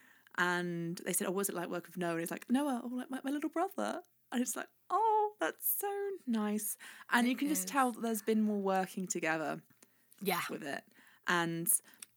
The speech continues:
Speaker 1: am I a bit disappointed it doesn't look like we're gonna get Nancy and Mike too much? A little bit.
Speaker 2: Yeah.
Speaker 1: But never say never.
Speaker 2: Never say never. <laughs>
Speaker 1: Karen does seem to have a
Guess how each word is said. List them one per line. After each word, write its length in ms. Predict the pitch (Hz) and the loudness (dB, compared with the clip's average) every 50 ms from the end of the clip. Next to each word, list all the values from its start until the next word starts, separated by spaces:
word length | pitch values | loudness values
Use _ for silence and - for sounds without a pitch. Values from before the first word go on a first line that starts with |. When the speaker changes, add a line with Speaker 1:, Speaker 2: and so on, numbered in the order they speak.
| _ _ | _ _
Speaker 1:
am 160 | - 262 277 311 | 6 8 8 6
I 60 | 311 | 4
a 40 | 311 | 2
bit 140 | 330 302 | 2 0
disappointed 440 | - 320 - - - 349 349 339 - | 0 0 0 0 0 -2 0 0 0
it 60 | 330 | 0
doesn't 220 | - 339 359 359 339 | 2 2 0 0 0
look 100 | 339 - | -2 -4
like 160 | - - - | -6 -6 -6
we're 80 | - - | -4 -4
gonna 220 | - 330 - - | -2 -2 -2 -2
get 320 | - 370 - 349 - - _ _ _ - - - _ _ _ _ _ _ _ _ _ _ - | -2 -2 -2 -2 -2 -6 _ _ _ 0 0 0 _ _ _ _ _ _ _ _ _ _ -4
Nancy 600 | 294 320 339 339 - - - - - - 339 349 | 0 0 0 0 0 0 0 2 4 4 4 2
and 200 | 359 359 359 359 349 | 2 0 -2 -4 -2
Mike 580 | 349 381 480 494 - _ _ _ _ - - - | -2 -2 -4 -4 -8 _ _ _ _ -20 -16 -10
too 440 | - - 466 466 453 453 453 453 453 453 | -6 -4 -2 -2 0 0 0 -2 -2 -2
much? 480 | 466 523 554 539 _ - - - - - - - _ _ _ - | -6 -8 -10 -12 _ -12 -10 -10 -10 -10 -14 -20 _ _ _ 0
A 60 | 311 | 2
little 240 | 330 320 302 277 233 | 2 4 4 2 2
bit. 280 | - 208 233 330 453 - - - - - _ _ - - _ - - _ _ _ _ _ _ _ | 4 2 2 2 0 -4 -8 -20 -20 -20 _ _ -20 -20 _ -20 -20 _ _ _ _ _ _ _
Speaker 2:
Yeah. 360 | 226 240 262 262 262 262 262 262 | 2 4 4 6 6 4 2 0
Speaker 1:
But 220 | - _ - - - - - - - | -4 _ -4 -4 -4 -4 -8 -4 2
never 300 | 226 220 247 277 285 320 330 | 6 6 6 6 6 6 4
say 240 | - - 381 370 | 4 4 2 2
never. 340 | 381 381 403 392 311 302 359 359 - - - - - - - - - - - - - - - | 2 2 2 2 4 2 2 2 0 -4 -10 -12 -14 -20 -20 -20 -20 -18 -16 -14 -14 -10 -6
Speaker 2:
Never 240 | - 175 185 214 247 | -4 0 2 4 4
say 260 | 233 - 294 247 320 | 6 8 8 10 10
never. 220 | 311 254 247 226 - - - - | 10 8 6 4 2 -2 -6 -6
<laughs> 180 | - - - | -6 -8 -6
Speaker 1:
Karen 340 | - - 294 311 320 359 381 403 392 | 0 4 6 6 6 6 2 0 2
does 180 | 392 392 403 | 2 2 4
seem 180 | - - 453 466 | 4 2 0 -2
to 80 | 453 427 | -4 -6
have 240 | - - - - - | -8 -8 -8 -6 -6
a 80 | 415 | -6